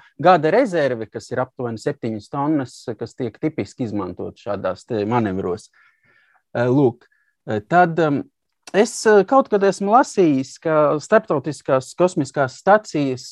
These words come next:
ā, teiksim, ā, plānotā iznīcināšana, tad dzīves beigās, kas būtu plānota, tad liederīga novadīšana un iznīcināšana šīs stacijas, tad tas plā-,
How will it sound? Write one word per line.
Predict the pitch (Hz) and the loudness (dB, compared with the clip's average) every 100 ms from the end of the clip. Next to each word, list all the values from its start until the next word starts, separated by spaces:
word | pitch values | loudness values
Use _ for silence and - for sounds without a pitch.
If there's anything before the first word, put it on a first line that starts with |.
| - | -8
ā, | 131 131 - | -6 -6 -8
teiksim, | 120 - 147 135 127 _ _ _ _ - | -10 -10 -6 -6 -8 _ _ _ _ -8
ā, | 131 127 _ | -6 -6 _
plānotā | 196 277 277 143 127 131 117 - _ _ | 6 8 8 6 4 0 0 -2 _ _
iznīcināšana, | 117 - 190 180 131 107 - 120 113 110 - 117 107 | -16 -4 -2 0 0 -2 -4 -4 -4 -6 -6 -6 -4
tad | 127 117 | -4 2
dzīves | 151 120 113 | 4 4 2
beigās, | 202 302 202 113 - - | 2 2 2 0 -2 -10
kas | - 104 | -14 -8
būtu | 123 139 | -6 -6
plānota, | - 147 190 180 151 139 143 135 131 127 127 127 | 2 4 6 4 0 -4 -4 -2 -2 -2 -6 -8
tad | 127 - 127 | -12 -12 -2
liederīga | 143 160 143 131 127 120 131 127 | 2 4 4 4 2 0 -2 -2
novadīšana | 175 143 123 123 117 120 | -2 -2 -4 -8 -8 -8
un | 135 240 | -4 -4
iznīcināšana | 214 135 - 127 113 110 123 110 | -2 -4 -4 -6 -6 -8 -12 -14
šīs | - 107 | -10 -12
stacijas, | - 143 143 - 110 120 - | -2 -2 -2 -8 -8 -8 -10
tad | 123 | -6
tas | 196 196 | -4 -4
plā-, | - 185 - - | 0 0 0 -4